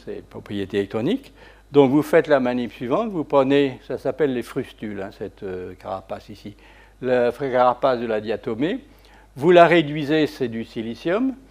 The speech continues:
vous greffez dessus des fonctions thiol, et les fonctions thiol vont vous permettre de fixer ceci sur une électrode d'or. Et vous pouvez de cette façon-là réaliser un dispositif de photoélectrode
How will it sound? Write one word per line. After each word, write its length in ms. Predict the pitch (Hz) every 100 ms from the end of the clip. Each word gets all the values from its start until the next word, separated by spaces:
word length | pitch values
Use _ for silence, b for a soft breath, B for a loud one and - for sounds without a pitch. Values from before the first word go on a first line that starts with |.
| b b _ 113
vous 200 | 151 147
greffez 400 | 165 180 190 170
dessus 260 | - 185
des 140 | 151 143
fonctions 440 | 143 131 - 123
thiol, 440 | - 156 190 262 247 - _ _ _ _ _ b b -
et 60 |
les 140 | 135 135
fonctions 420 | 156 139 - 135
thiol 360 | - 165 202 190
vont 220 | 147 139
vous 140 | 139
permettre 520 | 131 143 139 185 196 b b b -
de 160 | 127 131
fixer 440 | - 135 - 147
ceci 380 | - 131 - 180
sur 200 | 160 139
une 100 | 131
électrode 440 | 123 113 143 139
d'or. 300 | 113 107 107 _ _ _ _ _
Et 120 | 139 131
vous 160 | 127
pouvez 320 | 127 123 151
de 100 | 160
cette 220 | 143 143 -
façon-là 500 | 127 - 123 120 156
réaliser 600 | 139 120 117 107 139 160 B B -
un 120 | 135
dispositif 640 | 120 120 - 123 - 135 143
de 100 | 120
photoélectrode 840 | - 127 123 117 107 - 98